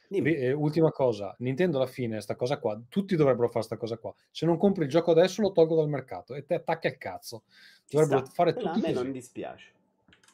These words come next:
Speaker 1: Poi
Speaker 2: Esatto.
Speaker 1: il Suki, io, quello è il momento. E poi
Speaker 2: Va bene.
Speaker 1: diventa da collezione, vale un miliardo, come Lego. Lego fa questa
Speaker 2: Grazie,
Speaker 1: cosa.
Speaker 2: amici, grazie di averci seguito anche per questa sera e speriamo che questa discussione vi abbia interessato, anche se siamo andati un po' a caso.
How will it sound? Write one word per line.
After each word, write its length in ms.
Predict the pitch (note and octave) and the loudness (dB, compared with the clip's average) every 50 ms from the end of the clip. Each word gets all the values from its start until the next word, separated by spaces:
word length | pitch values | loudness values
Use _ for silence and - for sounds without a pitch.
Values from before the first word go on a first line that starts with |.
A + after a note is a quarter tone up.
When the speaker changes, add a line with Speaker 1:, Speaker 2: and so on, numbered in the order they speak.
| _ _ _ | _ _ _
Speaker 1:
Poi 120 | _ G#3+ F#3 | _ -4 -4
Speaker 2:
Esatto. 120 | E3 - | -4 -6
Speaker 1:
il 60 | - - | -10 -12
Suki, 380 | G#3 G#3 G3+ F#3+ G#3+ G3 F#3 F3+ | -12 -12 -12 -12 -6 -6 -4 -2
io, 160 | F#3 F3+ E3 | -2 -4 -2
quello 300 | - - F#3 F#3 F3+ F3+ | -2 -2 -2 0 2 2
è 40 | F3 | 2
il 120 | D#3+ D#3 | 0 0
momento. 720 | D3+ D3 C#3+ C3 B2 G#2+ G2+ G2+ G#2 G2+ - A2+ A2 G#2+ _ _ _ _ _ _ _ _ _ _ _ _ _ _ _ _ _ _ | 0 0 0 -2 -2 -4 -6 -8 -10 -8 -8 -10 -10 -10 _ _ _ _ _ _ _ _ _ _ _ _ _ _ _ _ _ _
E 80 | _ D#3 | _ -20
poi 200 | - _ F#3+ F#3 | -12 _ 4 6
Speaker 2:
Va 80 | C#3+ D3 | 6 8
bene. 140 | C#3+ C#3 B2+ | 8 6 4
Speaker 1:
diventa 240 | C3 E3+ F3+ F#3 E3 | 4 0 0 0 0
da 120 | D#3+ D#3+ | 0 0
collezione, 720 | - E3 D3+ D3 C#3+ C#3 - - - A2 F#2 F#2 G2 A2 A#2+ | 0 -2 -2 -2 -4 -4 -6 -10 -8 -8 -8 -6 -8 -8 -4
vale 200 | B2 C3 C#3 C3+ | -2 -2 -2 -2
un 100 | C3 C#3 | -4 -4
miliardo, 460 | C3+ C3 B2+ A2+ G#2 F#2+ F#2 F#2+ A2+ | -6 -6 -6 -6 -6 -6 -6 -8 -6
come 200 | - - F#3+ F3+ D#3 | -6 -2 -2 0 -2
Lego. 460 | C3+ A2 G2+ G2 G2+ G2+ G#2 - _ _ _ _ _ _ _ _ _ _ _ _ | -2 -4 -6 -6 -8 -8 -8 -10 _ _ _ _ _ _ _ _ _ _ _ _
Lego 280 | - F#3+ G3 C#3+ A#2+ | -4 -2 -2 -2 -2
fa 100 | A#2 B2 | -2 -2
questa 260 | A#2+ B2 B2+ C3 C#3 C#3+ | -2 0 2 2 2 2
Speaker 2:
Grazie, 120 | E3 D#3+ | 0 0
Speaker 1:
cosa. 300 | D#3 D3 D3 C#3 C#3 C#3+ | 0 0 0 0 0 0
Speaker 2:
amici, 420 | D3+ D#3+ E3 - - _ E3+ E3 D#3+ | 0 0 -2 -4 -10 _ -2 -2 -2
grazie 360 | C3+ B2 C3 C3+ - - C#3+ | 0 -2 -4 -4 -4 -2 -2
di 40 | C#3 C3+ | -2 -2
averci 220 | C3+ C3 C3+ C3+ | -2 -4 -6 -8
seguito 360 | B2+ - B2 B2+ C#3 C3 - | -8 -6 -4 -4 -4 -2 -4
anche 200 | C3 B2+ B2 C#3 | -4 -4 -4 -6
per 120 | A#2+ C3 A#2+ | -6 -6 -6
questa 220 | B2 B2+ B2+ - | -6 -8 -8 -6
sera 480 | A#2+ - - C#3 C#3+ D3+ D#3+ E3+ F3 F3 - _ _ _ _ _ _ _ | -8 -6 -4 -4 -2 0 0 -2 -2 -4 -6 _ _ _ _ _ _ _
e 120 | - G#2+ G#2 | -12 -12 -12
speriamo 460 | - - - A#2 A#2 A#2+ B2 B2+ B2 | -10 -6 -2 0 0 0 0 0 -2
che 100 | A#2+ A#2+ | -4 -4
questa 240 | A2+ B2 A#2+ - C3 | -4 -4 -6 -6 -6
discussione 500 | B2 A#2+ A2+ - B2 A2+ - - B2 B2 | -8 -8 -8 -8 -12 -10 -8 -6 -6 -4
vi 100 | A#2 A#2+ | -2 -2
abbia 180 | A#2+ A#2 B2 A#2+ | -2 0 0 -2
interessato, 540 | A2 - A#2+ A#2 A2+ - - A2 G#2+ - A#2 | -2 -2 -4 -4 -4 -6 -6 -6 -6 -6 -6
anche 140 | A2 G#2+ G#2+ | -8 -8 -8
se 140 | - - G#2 | -10 -8 -10
siamo 240 | - - G#2 G#2 G#2 | -10 -10 -8 -8 -8
andati 260 | G2+ G2+ G2+ G2 - | -8 -10 -12 -10 -12
un 60 | G#2 F#2+ | -14 -10
po' 120 | - G2 | -10 -10
a 60 | G2 | -10
caso. 280 | - - - - _ | -10 -16 -20 -20 _